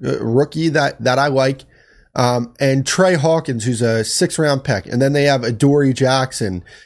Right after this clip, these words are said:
And there's another guy that CeeDee Lamb took advantage of. I think his name's Holmes or something like that. I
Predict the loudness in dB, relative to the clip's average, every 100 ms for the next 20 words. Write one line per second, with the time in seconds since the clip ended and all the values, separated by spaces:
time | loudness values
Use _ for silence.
0 | _ 0 2 2 2 2 2 2 2 2
1 | 0 0 0 2 2 2 0 0 0 0
2 | 0 0 -4 -4 -4 0 -2 -2 -2 -4
3 | -2 0 0 0 -2 -4 -4 -4 -2 -2
4 | -2 -2 -2 -6 -16 -20